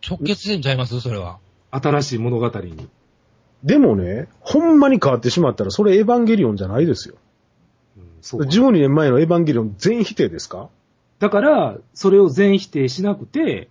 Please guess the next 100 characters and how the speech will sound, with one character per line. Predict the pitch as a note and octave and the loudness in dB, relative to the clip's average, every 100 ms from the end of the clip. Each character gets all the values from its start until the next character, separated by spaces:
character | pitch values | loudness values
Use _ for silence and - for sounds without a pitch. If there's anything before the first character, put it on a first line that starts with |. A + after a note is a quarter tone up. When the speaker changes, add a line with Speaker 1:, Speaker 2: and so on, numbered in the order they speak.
| - | -8
Speaker 3:
は | A#2 | -4
い。 | B2 | -2
Speaker 2:
新 | E3+ E3+ E3 | 0 0 0
し | C#3 | 0
い | |
エ | D3 | 0
ヴ | |
ァ | D3+ D3+ | 0 0
ン | |
ゲ | D3+ | 0
リ | B2+ | 0
オ | D3 | -2
ン | |
を | D3 | -4
作 | - A2 | -8 -12
る | A2+ | -10
方 | A2 D#3+ D#3 | -4 -2 0
法 | D#3+ D#3 | -2 -4
と | G#2 | -4
し | - | -4
て、 | - G4 D#2+ - - | 2 2 0 -10 -10
Speaker 3:
は | A2 | -10
い。 | D#2 - - | -10 -16 -10
Speaker 2:
新 | - C#3+ | 0 2
劇 | B2+ C3+ C3 | 2 2 2
場 | C3+ C3+ | 2 2
版 | C3 B2+ B2 | 2 -2 -2
の | B2 C3+ | -2 0
ア | |
イ | C3+ | 0
デ | G#2 | -2
ア | |
を | G#2 | -4
思 | D3 D3 | -2 -4
い | |
つ | C3+ | -4
い | A#2 | -8
た | F2+ | -8
ん | |
じ | F2 | -14
ゃ | |
な | F2 | -14
い | F2 | -14
か | - | -10
と | |
思 | A#2+ E3 D#3 | -4 -2 -2
う | |
ね | F#2+ | -4
ん | |
け | |
ど | D#3 | -2
な、 | D3+ | -2
Speaker 3:
う | |
ん、 | |
Speaker 2:
俺。 | C3+ | 0
Speaker 3:
絶 | F3+ - | -2 -2
対 | F#3 D3+ | -4 -2
な | A2+ | -2
い | G#2 | -4
で | |
す | - | -6
ね、 | G2 | -10
そ | F#2 | -6
ん | G#2 | -6
な | F#2+ | -6
こ | G2 | -6
と | E2+ | -10
は。 | E2+ _ _ _ _ _ _ _ _ _ _ _ - | -16 _ _ _ _ _ _ _ _ _ _ _ -20
Speaker 2:
か | C2+ | -20
な。 | C2 - C2 _ _ - | -20 -20 -20 _ _ -6
Speaker 3:
う | B2 | -4
ん、 | A2+ | 0
だ | F#3+ | 0
っ | |
て、 | C#3+ G#2+ | 0 -2
テ | - A3+ | -2 2
ク | A3 | 4
ゾ | G3 | 4
さ | G3+ | 4
ん | |
言 | G3 | 4
う | |
て | F#3 | 2
る | F#3 | 0
こ | |
と | C#3 | -2
全 | G2 D#3 C#3 | 0 -2 -2
否 | |
定 | - G2+ | -2 -4
っ | |
て | - | -6
言 | D#2+ | -14
う | |
て | F2 | -14
る | |
こ | D2+ | -16
と | - | -18
で | C2+ | -20
す | |
よ。 | - | -20